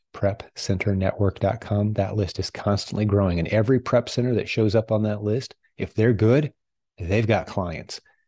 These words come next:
because there is huge demand. So we're gonna teach you what's involved in setting up a prep center. We're going to let you know at the conference. It's going to be one of the breakout sessions, and you can talk to the people who are helping us build that content and training.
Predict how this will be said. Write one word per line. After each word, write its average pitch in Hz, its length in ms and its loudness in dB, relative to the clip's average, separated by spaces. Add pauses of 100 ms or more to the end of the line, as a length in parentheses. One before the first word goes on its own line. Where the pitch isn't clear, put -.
because 92 340 -2
there 98 180 4
is 82 120 0
huge - 480 0
demand. 87 400 -4
So - 120 -4
we're 139 80 4
gonna 135 100 0
teach - 260 -2
you 87 80 -2
what's 101 260 -4
involved 107 380 0
in 101 80 -4
setting 98 280 -2
up 92 140 -6
a 110 60 -6
prep - 240 -4
center. - 340 -6 (720)
We're 92 80 2
going 92 240 2
to 92 340 2 (400)
let 101 280 0
you 101 60 2
know 117 340 0 (120)
at 92 220 0
the 104 120 0
conference. - 640 -4 (100)
It's - 160 -6
going 95 160 2
to 92 40 4
be 95 100 4
one 92 160 4
of 92 40 2
the 95 60 2
breakout 104 440 2
sessions, 85 440 -6
and 85 100 -2
you 90 80 -2
can 90 120 -2
talk 95 240 -2
to 95 80 0
the 90 40 0
people 95 260 0
who 92 100 2
are 85 40 2
helping 95 320 0
us 92 180 -2
build 98 280 2
that 98 180 0
content 104 480 -2
and 85 80 -8
training. 101 440 -2